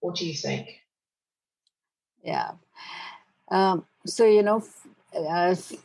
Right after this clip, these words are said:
Speaker 2: I just want to actually share something. You know, these days we are talking about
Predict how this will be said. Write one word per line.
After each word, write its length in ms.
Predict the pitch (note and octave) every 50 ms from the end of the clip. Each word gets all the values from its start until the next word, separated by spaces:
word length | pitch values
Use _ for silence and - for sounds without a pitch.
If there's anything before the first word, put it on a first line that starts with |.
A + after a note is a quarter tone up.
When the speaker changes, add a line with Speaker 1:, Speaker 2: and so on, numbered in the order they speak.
| _ _ -
Speaker 2:
I 160 | G3 G3 G#3
just 240 | G3 G#3 A#3+ G#3 -
want 200 | G#3 G3 F#3 F#3+
to 80 | G#3+ G3+
actually 500 | - F#3 F#3+ - - - G#3 G3+ F3+ F#3
share 600 | - - - - - - G#3+ F#3+ F#3 F#3+ G3+ F#3+
something. 580 | - - - F3 F3 F3 - - F#3+ F#3 F#3
You 120 | F3+ F#3 F3+
know, 140 | F3 F#3 F#3
these 300 | E3 G3+ G3 G3+ E3 -
days 260 | G3+ G3 G3+ F#3 F#3
we 160 | F3+ G3 F#3+
are 140 | F#3 F#3+ G3+
talking 480 | F#3+ G3+ F3+ E3+ - - F#3+ F3+ F#3
about 480 | F#3 E3+ E3 E3 E3 E3+ F3+ E3 -